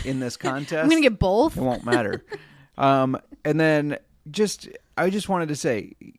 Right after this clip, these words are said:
Speaker 1: Circa Survivor, you pick a different money line winner each week. Pick the Bears week one. They are going to beat the Packers. The tides are turning. It is a new era in the Bears-Packer rivalry.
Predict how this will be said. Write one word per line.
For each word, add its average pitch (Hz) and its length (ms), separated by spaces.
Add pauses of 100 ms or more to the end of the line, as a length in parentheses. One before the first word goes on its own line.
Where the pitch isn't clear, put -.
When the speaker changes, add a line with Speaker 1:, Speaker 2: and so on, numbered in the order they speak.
(120)
Speaker 1:
Circa 202 340
Survivor, 123 460
you 127 120
pick 175 220
a 165 40
different 143 300
money 135 200
line 123 280
winner 117 360
each - 360
week. 151 400 (380)
Pick - 200
the 127 80
Bears 107 340
week 107 200
one. 107 320
They 135 160
are 147 80
going 131 340
to 127 60
beat 131 200
the - 60
Packers. 110 520
The 117 100
tides 127 380
are 123 80
turning. 117 460
It 131 180
is 123 140
a 123 100
new 151 460 (160)
era 135 420
in 123 140
the 117 80
Bears-Packer 127 600
rivalry. 113 600